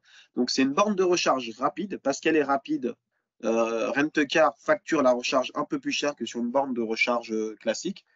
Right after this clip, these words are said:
parce que, bah, du coup le service est de recharger, mais c'est surtout de recharger rapidement. Et donc là on a tout un accompagnement pour aider à finalement amortir l'investissement initial.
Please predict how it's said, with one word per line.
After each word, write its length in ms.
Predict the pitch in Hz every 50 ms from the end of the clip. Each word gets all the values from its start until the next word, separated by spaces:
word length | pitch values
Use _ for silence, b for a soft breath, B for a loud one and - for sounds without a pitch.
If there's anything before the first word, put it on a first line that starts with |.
| _ _ _
parce 120 | - -
que, 60 | -
bah, 100 | - 120
du 80 | 117 117
coup 80 | - 143
le 80 | 139
service 340 | - - 127 120 135 147 -
est 40 | 135
de 60 | 123
recharger, 460 | 107 120 120 - 131 120 - - 175
mais 80 | 175 156
c'est 140 | 127 - 117
surtout 240 | 120 123 - -
de 60 | 147 120
recharger 440 | 113 123 - 127 123 127 139 147
rapidement. 640 | 127 113 104 101 123 131 - - 139 123 - - - _ B B B B B B B B
Et 80 | - -
donc 160 | 123 120 -
là 100 | 147 156
on 100 | 165 147
a 80 | 131 120
tout 200 | - - - -
un 140 | 143 131 127
accompagnement 640 | 131 - - 135 123 - 120 117 120 123 147 170 -
pour 240 | - - 117 120 120
aider 220 | 120 127 143 151
à 240 | 135 117 113 110 - _ _ _
finalement 520 | - - - 127 127 123 123 135 139 143
amortir 480 | - 147 156 160 160 147 - - - 151
l'investissement 640 | 135 127 135 127 131 123 - 143 131 - 139 139 131
initial. 480 | 123 123 117 - - 139 151 175 143